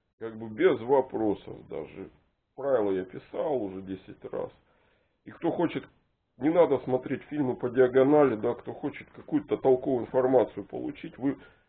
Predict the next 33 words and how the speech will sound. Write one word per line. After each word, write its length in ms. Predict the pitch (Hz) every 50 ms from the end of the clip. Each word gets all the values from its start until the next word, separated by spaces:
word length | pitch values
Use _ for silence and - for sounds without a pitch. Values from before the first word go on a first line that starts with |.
| _ _
будьте 300 | 117 151 196 - - 139
добры, 380 | 117 117 123 120 107 107 107 98
ну 100 | 107 113
смотрите 480 | - - 147 160 160 208 208 - - 147
вдумчиво. 640 | 120 107 98 101 127 123 104 - - - 90 85 92
Если 260 | 107 131 131 - 156
ролик 300 | 160 170 165 147 147 - -
сорок 320 | - 165 160 139 131 127 -
минут, 320 | 131 139 147 151 147 120 101
значит 240 | 110 110 104 - -
там 160 | 127 123 113 - -
сорок 320 | - 165 156 139 123 -
минут 340 | - 117 117 127 127 107 - 131
умных 300 | 131 131 127 113 - -
вещей, 360 | 104 104 - - 127 117 - -
советов, 460 | - 110 107 113 120 - - 92 92 - - -
как 120 | 98 92 - _ _ _ _ _ _ _ _ -
выжить, 380 | 104 139 135 107 107 104 95 -
как 200 | - 104 104 110
не 100 | 107 113
утонуть, 480 | 113 110 - 127 123 135 135 131 113
блин, 280 | 107 98 110 95 98 98
как 200 | - 110 101 -
в 80 | -
тайге 400 | - 117 120 120 113 113 127 135
там 240 | - - 113 104 98 - - - - - _ _ _ -
сделать 360 | 95 107 131 123 117 113 110
бивак, 600 | 104 107 127 127 135 156 147 143 131 - - - -
а 180 | 120 135 139
не 260 | 139 143 143 139 127 - - - - - _ _ _ _ _ _ -
трепотни 580 | 131 143 147 - 156 151 151 - 147 139 131
на 120 | 113 104 101
философские 840 | - - 110 113 110 113 - - 113 101 - - _ - 120 117